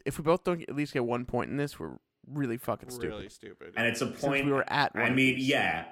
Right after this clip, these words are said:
Speaker 3: you get a, you get a point. You get a point for naming one correctly, for getting it in the right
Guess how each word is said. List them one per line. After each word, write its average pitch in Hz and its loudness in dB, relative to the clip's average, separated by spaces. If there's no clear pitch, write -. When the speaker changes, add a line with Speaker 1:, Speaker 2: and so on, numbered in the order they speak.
Speaker 3:
you 120 2
get 156 2
a, 156 0
you 160 -2
get 160 4
a 160 2
point. 160 -2
You 139 0
get 151 6
a 143 2
point 151 -2
for 127 0
naming 123 0
one 139 0
correctly, 120 0
for 113 -6
getting 113 0
it 113 2
in 110 0
the 110 2
right 107 0